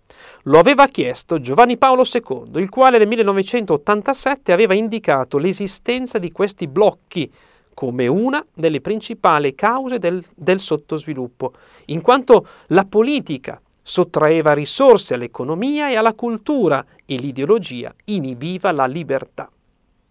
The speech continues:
Nel millenovecentonovantuno, dopo gli avvenimenti del millenovecentottantanove, egli chiese anche che alla fine dei blocchi corrispondesse una riprogettazione globale dello sviluppo,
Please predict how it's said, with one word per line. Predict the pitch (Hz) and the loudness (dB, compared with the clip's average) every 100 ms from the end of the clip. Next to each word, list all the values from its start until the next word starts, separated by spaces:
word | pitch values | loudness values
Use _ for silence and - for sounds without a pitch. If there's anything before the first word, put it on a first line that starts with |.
| _ _ _ - _ _ _ - | _ _ _ -20 _ _ _ -10
Nel | 139 | -4
millenovecentonovantuno, | 185 220 185 240 190 190 202 226 220 262 123 120 | 4 4 4 0 2 2 2 0 0 -2 -2 -4
dopo | 156 151 | -4 -4
gli | 135 | -4
avvenimenti | 123 135 143 165 190 190 | -4 -6 -6 -6 -6 -6
del | 139 135 | -6 -4
millenovecentottantanove, | 135 254 165 127 127 - 170 147 113 120 120 180 254 147 - _ _ | -2 -2 -2 -4 -10 -10 -10 -10 -12 -12 -6 -2 0 -2 -8 _ _
egli | 240 247 175 160 | -2 -2 -4 -10
chiese | - 190 147 123 123 - - | -2 0 0 -4 -10 -12 -8
anche | 120 110 113 - 220 | -8 -8 -14 -14 -14
che | - 135 _ | -10 -12 _
alla | 139 127 123 | -4 -2 -2
fine | 233 170 | -4 -4
dei | 123 120 | -4 -2
blocchi | 131 123 _ - 220 _ _ _ _ | -2 -2 _ -14 -14 _ _ _ _
corrispondesse | - 180 175 - 247 233 190 214 - 233 - | 0 2 2 0 -2 0 -2 -2 -4 -4 -4
una | 196 180 156 - | -2 -2 -2 -6
riprogettazione | 170 262 180 147 147 135 - 214 180 123 | -4 -2 0 -2 -4 -6 -2 0 0 -2
globale | 160 185 226 208 139 127 | 2 4 4 4 2 -4
dello | 127 | -6
sviluppo, | 123 117 120 123 _ - | -8 -12 -12 -12 _ -20